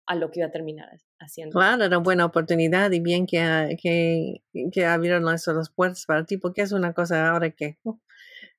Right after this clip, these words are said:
Speaker 2: subió y, ah, muchas cosas hay, inclusive que podemos hacer podcast aquí de una distancia, de un estado a otro, <laughs> todas las cosas.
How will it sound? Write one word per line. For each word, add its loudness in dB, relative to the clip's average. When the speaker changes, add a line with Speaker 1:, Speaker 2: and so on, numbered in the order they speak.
Speaker 2:
subió 2
y, 0
ah, 0
muchas -2
cosas -2
hay, 2
inclusive -4
que -6
podemos -2
hacer 0
podcast -2
aquí -2
de 0
una 0
distancia, -2
de -4
un -2
estado -2
a 4
otro, -2
<laughs> -4
todas 2
las 0
cosas. 0